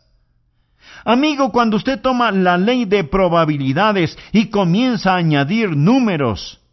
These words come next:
y más números, no hay forma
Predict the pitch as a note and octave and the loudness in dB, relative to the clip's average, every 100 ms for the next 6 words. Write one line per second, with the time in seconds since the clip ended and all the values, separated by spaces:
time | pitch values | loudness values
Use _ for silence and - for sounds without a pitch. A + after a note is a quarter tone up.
0 | _ D#3 E3 C3 C3+ E3 A2+ A#2 F3+ C#4+ | _ -4 -2 0 0 0 0 0 2 2
1 | A#3+ D3+ F#2+ - - _ _ _ _ _ | 0 -2 -4 -10 -20 _ _ _ _ _
2 | _ _ _ _ F#2+ D#3+ A3+ A3+ F3+ - | _ _ _ _ -4 -2 -2 -2 -4 -2
3 | A3+ D3 F#2 B1+ - | -2 -2 -4 -6 -14